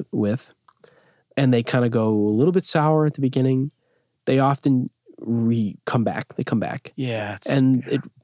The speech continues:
Speaker 1: i-, if the, if the t-, two people are into it, y-, two people who are in it to win it, even if it's awkward, even if something happened and now it's hard and weird,
Speaker 2: Yeah.
Speaker 1: a lot of times the trust needs time to rebuild,
Speaker 2: Yeah.
Speaker 1: but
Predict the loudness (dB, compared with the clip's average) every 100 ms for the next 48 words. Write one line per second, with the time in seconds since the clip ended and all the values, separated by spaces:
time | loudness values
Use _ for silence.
0 | _ -4 -2 -2 -2 -2 0 0 0 -2
1 | -4 -4 0 2 2 2 4 2 0 -2
2 | -2 -6 _ _ _ _ _ -4 -2 0
3 | 0 0 2 2 2 2 0 0 0 -2
4 | -4 _ 0 2 2 0 0 -2 0 -2
5 | 0 2 2 2 0 2 0 -2 -2 -2
6 | -2 -2 -2 -2 -2 0 0 0 0 -2
7 | -6 -12 _ -6 -4 -2 0 2 2 0
8 | 0 0 0 -2 -4 -6 -4 -2 0 -2
9 | -8 -14 -20 _ -6 -2 -2 -2 -2 0
10 | 0 0 0 0 2 2 2 2 -2 -4
11 | -4 -6 -10 _ _ _ _ 0 0